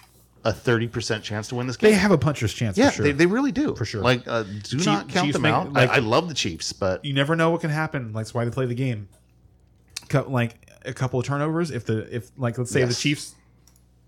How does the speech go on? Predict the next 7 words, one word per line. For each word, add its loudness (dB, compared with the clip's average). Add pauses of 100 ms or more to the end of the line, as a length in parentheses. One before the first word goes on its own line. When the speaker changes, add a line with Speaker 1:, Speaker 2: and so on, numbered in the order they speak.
(380)
Speaker 2:
Mahomes 6
turns 0
back 0
into -2
playoff 0
Mahomes. 0 (380)
<laughs> -8